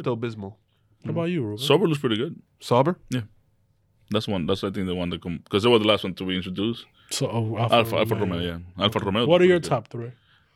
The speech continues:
Speaker 1: Uh, it would be Alfa Romeo. Um, Alpine is, looks pretty good too.
Speaker 3: Mm-hmm. The pink one or the pink and blue?
Speaker 1: The pink and blue.
Speaker 3: Okay.
Speaker 1: The one they're gonna use pretty much throughout almost the
Speaker 3: Yeah.
Speaker 1: whole year.
Speaker 3: The, the pink is only gonna be the first two races of the season.
Speaker 1: And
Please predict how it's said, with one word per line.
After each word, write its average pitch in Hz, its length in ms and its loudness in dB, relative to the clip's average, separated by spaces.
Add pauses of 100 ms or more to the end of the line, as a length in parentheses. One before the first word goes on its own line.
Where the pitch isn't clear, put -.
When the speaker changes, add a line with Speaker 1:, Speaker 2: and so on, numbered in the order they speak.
Speaker 1:
Uh, 139 280 6
it 135 40 4
would 143 100 2
be 143 340 2 (100)
Alfa 131 200 2
Romeo. 156 580 0 (320)
Um, 101 880 -2
Alpine 117 400 2
is, 101 160 -2
looks 101 140 -4
pretty 101 180 -4
good 98 180 0
too. 127 280 -2 (120)
Speaker 3:
Mm-hmm. 120 280 -2 (880)
The 139 100 2
pink 190 260 2
one 202 140 4
or 151 60 4
the 120 100 -2
pink 113 320 -6
and 113 120 -4
blue? 104 220 -8
Speaker 1:
The 117 140 2
pink 113 180 4
and 92 120 0
blue. 71 120 -10 (140)
Speaker 3:
Okay. 107 340 -10
Speaker 1:
The 113 100 0
one 143 120 4
they're 147 60 4
gonna 139 160 4
use 127 180 2
pretty 110 200 -4
much 104 180 -4
throughout 101 200 -2
almost 101 240 0
the 156 60 4
Speaker 3:
Yeah. 151 60 6
Speaker 1:
whole 123 120 2
year. 90 240 -2
Speaker 3:
The, 147 200 4
the 143 100 2
pink 170 260 0
is 165 120 2
only 156 180 2
gonna 147 140 2
be 143 80 -2
the 127 100 -2
first 127 260 -4
two 131 120 -4
races 117 300 -6
of 110 60 -8
the 104 60 -10
season. 104 400 -12 (800)
Speaker 1:
And 117 680 4